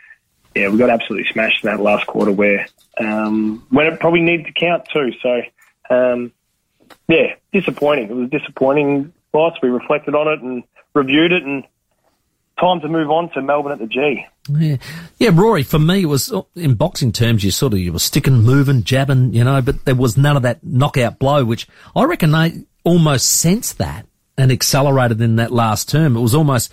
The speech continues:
Speaker 2: "Well, they haven't knocked us out yet. We might as well go."
Speaker 1: Yeah, and that's, that's what I mentioned before. We had, definitely had some opportunities. I mean, um, yeah, a couple of passages where we could have really finished off, um,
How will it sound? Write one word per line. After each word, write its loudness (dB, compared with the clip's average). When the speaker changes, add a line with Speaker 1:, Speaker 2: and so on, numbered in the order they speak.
Speaker 2:
"Well, 0
they 4
haven't 0
knocked -2
us -2
out 0
yet. 0
We 4
might 4
as 0
well 2
go." 2
Speaker 1:
Yeah, 0
and 4
that's, 2
that's -4
what -10
I -12
mentioned -8
before. 2
We 4
had, -2
definitely -4
had -4
some -4
opportunities. -2
I -4
mean, 0
um, 0
yeah, -2
a -4
couple 0
of -4
passages -2
where 2
we 0
could -2
have -4
really 0
finished -4
off, 0
um, -2